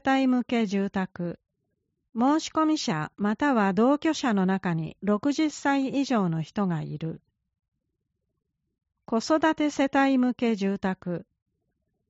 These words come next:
小学生以下の子どもと同居し、その子どもを扶養している。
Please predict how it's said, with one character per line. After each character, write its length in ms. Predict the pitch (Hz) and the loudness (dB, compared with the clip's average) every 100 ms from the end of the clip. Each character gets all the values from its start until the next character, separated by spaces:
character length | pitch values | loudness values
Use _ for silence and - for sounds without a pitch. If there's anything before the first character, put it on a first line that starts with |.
| _ - | _ -6
小 280 | - 294 | 2 4
学 200 | 330 339 | 4 0
生 380 | - 302 294 262 | -2 0 2 2
以 60 | 285 | 0
下 160 | 302 | 2
の 160 | 202 175 | 2 2
子 120 | 190 | 2
ど 120 | 214 | 4
も 140 | 240 240 | 4 2
と 160 | 226 | 2
同 260 | 202 208 208 | 2 2 0
居 160 | - 196 | -2 -4
し、 380 | - 190 180 - _ | -4 -6 -6 -10 _
そ 200 | - 233 | -4 0
の 160 | 277 294 | 2 2
子 140 | 233 | 2
ど 160 | 233 269 | 4 4
も 380 | 254 247 233 | 4 4 2
を 60 | 220 | 0
扶 200 | - 202 | -2 0
養 280 | 214 226 226 | 2 2 0
し 140 | - | -4
て 160 | - 185 | -6 -4
い 200 | 170 160 | -4 -6
る。 240 | 156 165 | -8 -10